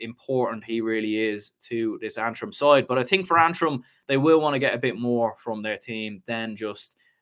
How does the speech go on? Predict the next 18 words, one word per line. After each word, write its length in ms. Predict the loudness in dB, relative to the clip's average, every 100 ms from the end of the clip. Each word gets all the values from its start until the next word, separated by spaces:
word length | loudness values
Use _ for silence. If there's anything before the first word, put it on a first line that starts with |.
| -14
Neil 500 | -8 -6 -4 -4 -8 _
McManus. 720 | -16 -14 -8 -6 -6 -8 -10
Two 220 | -2 -2
seven, 320 | 2 2 2
as 140 | -4 -6
we 80 | -4
said, 400 | 0 2 2 -4 _ _ _ _ -4
uh, 200 | -2 -2
against 400 | -2 -4 -6 0
Dublin. 520 | 2 4 2 2 -4 -10
And, 420 | -8 -6 -6 -4
um, 340 | -2 -2 -4 -6
you 80 | -2
know, 140 | 2
Antrim 340 | 2 2 -2
on 220 | 0 -2 -2
the 80 |
day 400 | 2 4 4 2